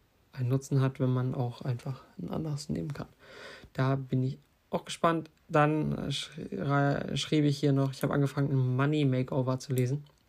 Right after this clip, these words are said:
Und die ersten, äh, Dinge, die ich hier, äh, gelesen hab,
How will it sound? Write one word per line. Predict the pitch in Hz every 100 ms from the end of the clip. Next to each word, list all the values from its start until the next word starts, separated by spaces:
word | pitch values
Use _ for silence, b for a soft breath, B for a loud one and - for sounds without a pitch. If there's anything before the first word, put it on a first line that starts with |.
| _ _ _ _
Und | 139
die | 131
ersten, | 139 139 131 131 160
äh, | 151 131 127 131 - B B B B -
Dinge, | 139 143 143 147 - _ _ _ _ _ _ _
die | 143
ich | 131
hier, | - - 135 131 131 131 - -
äh, | 135 127 127 127 127
gelesen | 127 127 131 131
hab, | 127